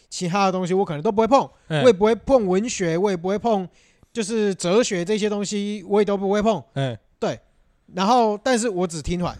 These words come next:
Speaker 2: 嗯。
Speaker 1: 我就不会把这个东西当做一个文青的代表。
Speaker 2: 哦，他就是个听团仔。
Speaker 1: 因为他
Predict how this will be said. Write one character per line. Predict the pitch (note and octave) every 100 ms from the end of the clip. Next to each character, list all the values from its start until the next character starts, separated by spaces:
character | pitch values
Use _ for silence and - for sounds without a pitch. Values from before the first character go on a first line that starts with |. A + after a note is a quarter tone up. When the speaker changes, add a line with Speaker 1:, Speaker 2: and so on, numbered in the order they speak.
| -
Speaker 2:
嗯。 | C#3+ B2+ G2+ - _
Speaker 1:
我 | - G3+
就 | D#4
不 | - F#3+
会 | B3
把 | G#3 A2+
这 | A#2 G3+
个 | F3
东 | F3
西 | D#3+
当 | E3 E3+
做 | E3+ F3+ D#3
一 |
个 | C#3+
文 | B2 B2+
青 | - C#3+ D#3 _ - A2+
的 | D3
代 | F#3+
表。 | C3 A2+
Speaker 2:
哦， |
他 | E3+
就 | F#3+
是 | E3+
个 |
听 | E3 F3+
团 | D#3 D#3
仔。 | C#3
Speaker 1:
因 | D#4+
为 | E4+ -
他 | - C#4 D4+ D#4